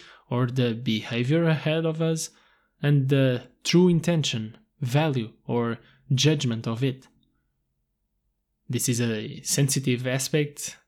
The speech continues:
to keep in mind as we discover that certain events or behaviors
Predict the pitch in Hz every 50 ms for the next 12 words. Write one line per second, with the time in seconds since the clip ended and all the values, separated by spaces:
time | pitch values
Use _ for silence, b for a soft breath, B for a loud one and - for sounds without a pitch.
0 | _ - - 123 - - 117 - 117 110 110 113 123 139 151 147 139 120 117 123
1 | 123 120 120 123 - - - 139 135 135 143 139 131 135 147 135 131 131 131 -
2 | - 165 165 160 151 - 156 151 147 143 131 135 139 139 139 139 131 - - 123
3 | 123 120 131 127 127 131 127 127 120 123 123 120 120 123 -